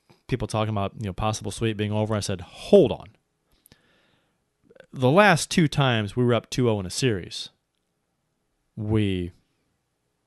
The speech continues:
lost the series in, in six games.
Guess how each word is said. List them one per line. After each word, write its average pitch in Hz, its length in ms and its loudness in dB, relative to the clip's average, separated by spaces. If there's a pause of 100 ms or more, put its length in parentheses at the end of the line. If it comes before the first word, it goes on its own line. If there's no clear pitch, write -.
(160)
lost 104 380 0
the - 80 -16
series - 420 -12 (640)
in, 113 240 -4 (160)
in 113 180 -4
six - 300 -2
games. - 420 -8